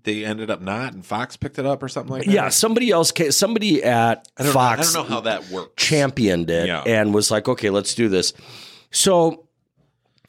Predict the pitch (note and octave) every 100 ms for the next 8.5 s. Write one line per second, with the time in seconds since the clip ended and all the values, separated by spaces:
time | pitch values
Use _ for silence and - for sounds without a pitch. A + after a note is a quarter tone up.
0 | - - _ _ _ _ _ E3 C3 -
1 | F#3 E3+ - - G#3+ A3+ G#3+ - - -
2 | - - B2+ D#3 A2+ G#2 E2 E2+ - _
3 | _ _ B2+ C#3 C#3 B2 A#2 A#2 A2+ A2
4 | F#2+ E2+ E2 F2 - - - - _ _
5 | _ _ - D3+ E3+ - G#3+ G3 F3+ F3
6 | - B2+ B2+ A2+ - - C#3 G2 E2 F2
7 | - G#2 F#2 G#2+ G2 F#2+ - - _ -
8 | F2 A2+ D#3 E3+